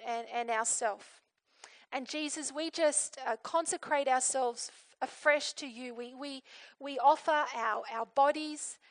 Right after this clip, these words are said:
our minds, ourselves to you afresh because we declare that we belong to you, Jesus.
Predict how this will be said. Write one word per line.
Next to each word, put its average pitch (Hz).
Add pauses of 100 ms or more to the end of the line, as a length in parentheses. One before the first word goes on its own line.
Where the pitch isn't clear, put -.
(120)
our 226
minds, 254
ourselves 254
to 269
you 247
afresh - (420)
because 247
we 254
declare 262
that 226
we 262
belong 247
to 254
you, 233
Jesus. -